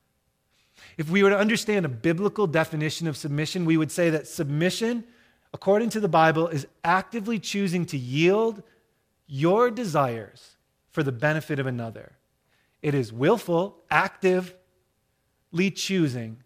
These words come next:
to yield your desires for the benefit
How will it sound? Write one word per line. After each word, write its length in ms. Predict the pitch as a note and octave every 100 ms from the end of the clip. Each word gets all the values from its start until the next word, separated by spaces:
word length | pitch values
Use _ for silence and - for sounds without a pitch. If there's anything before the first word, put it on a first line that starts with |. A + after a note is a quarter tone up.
| _ _
to 100 | -
yield 680 | C3+ B2+ D#3 G#3 A#3+ B3+ F#3+
your 280 | G3 G3 G3
desires 800 | G3+ E3 C3+ A#2+ G#2 - - - _ _ _ _ _ _ _ _
for 160 | - D#3+
the 80 | C3+
benefit 680 | A#2 E3 E3 - A#2+ A#2